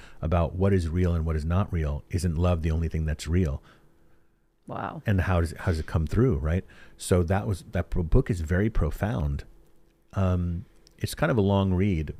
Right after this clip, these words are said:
Speaker 1: but if you get a chance to read it, guys, go back and, and read Frankenstein. By the way, did you know that Frankenstein's not the name of the monster? It's the name of the doctor.
Speaker 2: Wouldn't even know that.
Speaker 1: Right. It was Frankenstein's monster. <laughs> It was Doctor Frankenstein and then the monster.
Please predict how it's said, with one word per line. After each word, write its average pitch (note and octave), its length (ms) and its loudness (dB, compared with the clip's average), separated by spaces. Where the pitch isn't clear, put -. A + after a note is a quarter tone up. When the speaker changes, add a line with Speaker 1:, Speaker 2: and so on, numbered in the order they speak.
Speaker 1:
but F2+ 200 -2
if - 100 -18
you - 40 -12
get A#2 120 -2
a A2+ 40 -2
chance G#2 300 -2
to - 120 -8
read F#2 140 4
it, E2+ 80 -2
guys, D#2+ 300 -2
go - 220 -4
back F#2+ 240 -2
and, D#2+ 160 -2
and D#2+ 200 0
read D#2 180 0
Frankenstein. C#2 680 -4
By B2 120 4
the C#3 80 4
way, B2 80 4
did G#2+ 120 2
you B2 80 -4
know D3+ 120 2
that A2 200 -4
Frankenstein's G2+ 560 0
not F#2 220 0
the F2 80 -2
name F2 220 2
of D#2 160 0
the D2+ 80 0
monster? - 520 -2
It's - 80 -12
the F2 60 -2
name F2+ 100 4
of E2 80 0
the C#2+ 60 0
doctor. - 480 -4
Speaker 2:
Wouldn't D#3+ 240 -4
even D#3 180 -4
know C#3+ 180 -4
that. A#2 300 -8
Speaker 1:
Right. F2 300 2
It G2 100 6
was F#2+ 120 6
Frankenstein's G2 720 0
monster. E2 520 -2
<laughs> - 40 -16
It C#3 100 4
was A#2+ 120 2
Doctor G#2 380 2
Frankenstein G2 580 -2
and F#2+ 160 -2
then F#2 220 2
the F2 120 0
monster. D#2+ 540 -6